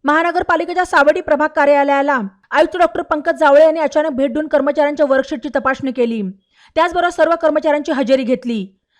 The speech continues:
प्रभाग अधिकारी उमाप यांच्याकडून कामचुकार कर्मचाऱ्यांची माहिती घेऊन कारवाई करण्याचे आदेश दिले. सर्वच कर्मचाऱ्यांचे वर्कशीट तपासणी मोहीम सुरू करावी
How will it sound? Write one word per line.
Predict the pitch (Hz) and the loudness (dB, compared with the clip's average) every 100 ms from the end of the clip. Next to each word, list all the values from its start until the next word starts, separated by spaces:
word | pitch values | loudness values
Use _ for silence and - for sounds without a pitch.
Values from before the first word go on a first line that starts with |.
| _ | _
प्रभाग | 302 320 359 | 0 2 0
अधिकारी | 330 330 330 | -2 -2 -4
उमाप | 294 294 311 311 _ 285 | -2 -2 -2 -4 _ -4
यांच्याकडून | 302 330 339 339 | -2 -2 -6 -2
कामचुकार | 302 294 320 320 | -2 -2 -2 -2
कर्मचाऱ्यांची | 320 294 302 302 294 311 | 0 -2 0 -2 -2 -4
माहिती | 277 262 302 | -4 -4 -4
घेऊन | 311 | -6
कारवाई | 311 262 277 277 | -2 0 0 0
करण्याचे | 269 269 285 | -2 -2 0
आदेश | 240 254 233 | 2 2 0
दिले. | 233 226 196 180 _ _ _ | -2 -4 -4 -10 _ _ _
सर्वच | 330 359 392 | 0 0 0
कर्मचाऱ्यांचे | 359 349 359 339 339 | -4 -2 -4 -4 -2
वर्कशीट | 311 302 - 285 | 2 2 0 -4
तपासणी | 294 302 320 | -2 -2 -2
मोहीम | 302 311 | -4 -4
सुरू | 294 294 | -4 -8
करावी | 285 285 285 277 | -2 0 0 -4